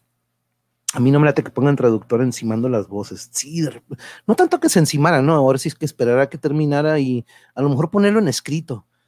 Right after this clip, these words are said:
Pon tú que a lo mejor es que alguien pudiera manipular aquí los de estos y poner como que de repente el banner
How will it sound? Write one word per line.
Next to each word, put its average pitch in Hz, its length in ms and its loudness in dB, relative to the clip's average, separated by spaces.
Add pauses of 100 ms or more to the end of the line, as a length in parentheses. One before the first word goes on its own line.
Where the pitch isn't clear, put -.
(260)
Pon 139 160 -4
tú 165 120 -4
que 170 80 -2
a - 20 0
lo 156 80 2
mejor 135 260 -2
es 151 120 -2
que - 100 -4
alguien 151 240 -4
pudiera 127 300 -2
manipular 123 560 -2
aquí 147 440 -6
los 139 300 -2
de 151 80 -2
estos 147 360 -6
y 127 120 -10
poner 117 320 -6
como 127 240 -6
que - 120 -6
de 113 60 0
repente 117 680 -2
el 104 160 -6
banner 123 400 0